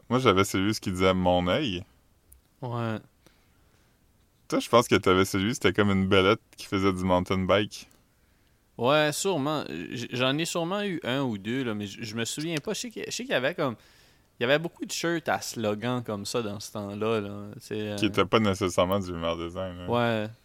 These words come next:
Speaker 2: Tu sais, comme j'en avais un
Speaker 1: Ouais.
Speaker 2: où c'était, euh, « Voici ton cerveau », puis c'était une petite pinotte, puis t'en avais un « Voici le mien ». puis c'était une, un light bulb, puis c'était écrit « Y a-tu un problème ? »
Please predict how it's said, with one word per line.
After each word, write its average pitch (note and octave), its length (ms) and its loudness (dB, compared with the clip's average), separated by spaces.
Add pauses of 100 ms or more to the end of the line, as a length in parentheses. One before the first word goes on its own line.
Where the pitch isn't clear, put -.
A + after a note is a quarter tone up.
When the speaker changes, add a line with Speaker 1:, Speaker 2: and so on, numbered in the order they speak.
Speaker 2:
Tu A#2 120 -16
sais, A#2+ 60 -12
comme A2 140 -4
j'en G#2+ 160 -4
avais G#2+ 180 -2
un B2 240 0
Speaker 1:
Ouais. B2 100 0
Speaker 2:
où A2 60 -4
c'était, G2+ 640 -4 (880)
euh, « G2+ 760 -6 (420)
Voici A2+ 480 -2
ton A2 220 -2
cerveau », A2+ 880 -2 (800)
puis - 80 -14
c'était A2+ 160 -2
une G#2 80 -4
petite - 200 -10
pinotte, A2+ 400 -2 (140)
puis - 100 -20
t'en G#2+ 140 -6
avais G#2 140 -2
un « G#2+ 200 -4
Voici G2+ 340 -6
le G#2 140 0
mien ». G#2+ 460 -4 (280)
puis - 80 -18
c'était G#2 180 -6
une, G2+ 240 -10
un G2 220 -6
light G2+ 240 -4
bulb, A2+ 320 -2
puis - 80 -20 (340)
c'était A2 160 -6
écrit « G#2+ 480 -6
Y G#2+ 60 -6
a-tu G2 160 -6
un G#2+ 100 0
problème ? » G#2+ 680 -4